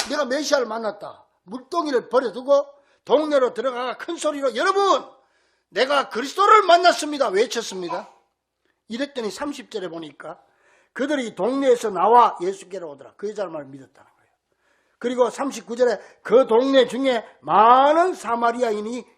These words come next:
예수를 믿은지라. 또 이 여인은 매우 가난한 여인이었던 것 같습니다. 그러니까 남편을 팔려가지고 그렇게 결혼을 많이 한 거예요. 버림을 받고 먹고 살려고.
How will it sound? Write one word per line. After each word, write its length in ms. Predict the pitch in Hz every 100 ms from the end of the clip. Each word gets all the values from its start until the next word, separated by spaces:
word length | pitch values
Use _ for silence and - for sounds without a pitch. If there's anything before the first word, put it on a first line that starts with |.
| _
예수를 640 | 147 180 190 202 208 202 180
믿은지라. 880 | 151 196 185 135 131 104 - - - _ _ _ _ _ _ _ _ _ _ _ _ _ _ _ _ _ _ _ _ _ _ _
또 160 | 262
이 200 | 220 233
여인은 440 | 220 240 226 214 208 _ _ _ _ _ _ _
매우 340 | _ 202 202 185
가난한 640 | - 185 220 294 285 - _ _ 165
여인이었던 520 | 180 175 170 170 165
것 100 | 185
같습니다. 680 | - - 117 110 - - _ _ _ _ _ _ _ _
그러니까 720 | - 403 403 359 311 262 - _
남편을 400 | 196 - 208 190
팔려가지고 500 | - 226 240 180 151
그렇게 300 | 196 151 139
결혼을 300 | - 170 151
많이 220 | 127 139
한 180 | - 147
거예요. 500 | 156 170 117 - _ _ _
버림을 340 | - 165 143
받고 640 | - - _ - 117 120 _ _ _ _ _
먹고 260 | - - 139
살려고. 800 | 147 196 185 156 151 151 123